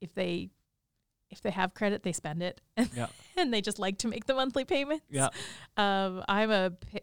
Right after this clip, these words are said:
Speaker 1: pay your debt off as soon as you can and, and, and do the math. If you're buying a car, I'm like, "Oh, I'm such a grandpa."
Speaker 2: Yeah.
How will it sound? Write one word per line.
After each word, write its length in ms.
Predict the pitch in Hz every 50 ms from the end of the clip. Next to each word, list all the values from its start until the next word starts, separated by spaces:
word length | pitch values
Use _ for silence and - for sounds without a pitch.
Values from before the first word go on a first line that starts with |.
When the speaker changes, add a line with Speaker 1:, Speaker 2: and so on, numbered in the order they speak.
| _ -
Speaker 1:
pay 160 | - - 196 180
your 140 | 175 170
debt 220 | 160 165 147 143 190
off 240 | - - - - -
as 100 | - -
soon 180 | - - - 190
as 100 | 196 202
you 80 | 220 208
can 400 | 196 - - - - 202 214 208 - _ -
and, 340 | 208 196 196 190 190 185 - - _ _ _ _ -
and, 340 | 180 180 175 175 170 170 - - - _ _ _ _ _ -
and 160 | 226 220 202
do 120 | 226 269
the 100 | 262 247
math. 300 | 233 220 202 190 160 - - -
If 100 | 190 214
you're 80 | 202 185
buying 300 | 208 214 214 220 220 220
a 60 | 208
car, 420 | - - 214 202 190 170 165 - -
I'm 160 | - 190 185
like, 240 | - - 208 - - -
"Oh, 60 | 196
I'm 220 | 196 190 180 190 185
such 280 | - - 202 190 -
a 80 | 214 202
grandpa." 540 | 185 - 208 180 180 185 180 180 190 208 190 - - - - 135
Speaker 2:
Yeah. 180 | 127 123 110